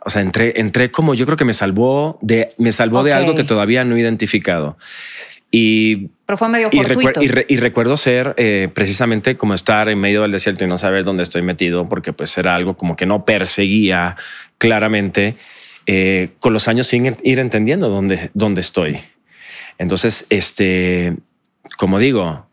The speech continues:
Speaker 1: eh, ac-, eh, se han acarrea-, es, eh, se han acarreado muchas deficiencias. Eh,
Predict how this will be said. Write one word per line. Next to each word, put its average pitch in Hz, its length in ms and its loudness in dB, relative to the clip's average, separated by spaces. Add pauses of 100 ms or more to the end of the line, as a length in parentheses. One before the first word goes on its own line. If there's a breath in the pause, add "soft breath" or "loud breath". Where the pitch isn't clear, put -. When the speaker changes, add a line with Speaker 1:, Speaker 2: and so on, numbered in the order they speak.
Speaker 1:
eh, 85 360 -2 (840 loud breath)
ac-, - 300 -2
eh, 101 220 2
se - 260 -2
han 120 140 2
acarrea-, 113 580 0
es, 120 300 0
eh, 117 280 2 (120)
se - 160 0
han 123 100 0
acarreado 113 460 0
muchas 120 360 2
deficiencias. 90 1000 -2 (720 loud breath)
Eh, 87 880 0